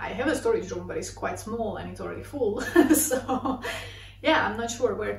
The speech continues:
to, where to put those things, so I probably have to put them back, but, but let's focus on the design first.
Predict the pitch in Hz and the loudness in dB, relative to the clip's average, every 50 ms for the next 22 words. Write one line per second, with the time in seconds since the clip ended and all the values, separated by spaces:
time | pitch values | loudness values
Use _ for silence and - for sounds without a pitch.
0 | - - 208 190 185 196 196 - - - - - - - - - - - - - | -4 -4 -4 -4 -2 -4 -6 -6 -8 -12 -18 -20 -20 -20 -20 -20 -20 -20 -20 -20
1 | - - - - - - - - 254 240 - - - 330 359 - - 202 - - | -20 -20 -20 -20 -20 -20 -10 -8 -8 -6 -6 -6 -4 -2 2 4 4 4 4 0
2 | - - 202 233 240 - 240 220 208 - 247 226 208 - 196 208 214 214 214 233 | -4 -8 -6 -6 -2 0 2 2 2 2 2 2 2 0 -2 -2 -4 -4 -6 -4
3 | 214 208 202 202 - - 240 208 202 190 185 185 175 175 214 226 - - - 226 | -4 -4 -4 -6 -6 -6 -6 -4 -4 -4 -6 -6 -6 -4 -2 0 0 0 -2 -4
4 | - - - - - - - - - - 185 - - - 226 254 269 262 - - | -6 -6 -6 -6 -6 -8 -10 -16 -14 -12 -12 -12 -8 -6 -6 -6 -6 -6 -10 -6
5 | - 302 349 359 392 370 - 302 262 214 196 196 - 190 180 - 185 175 175 185 | -4 -2 0 0 0 0 -2 -2 -4 -4 -4 -4 -6 -8 -8 -8 -8 -8 -6 -8
6 | 185 - - - - - - - - - - - | -8 -10 -10 -10 -10 -8 -8 -10 -8 -8 -8 -8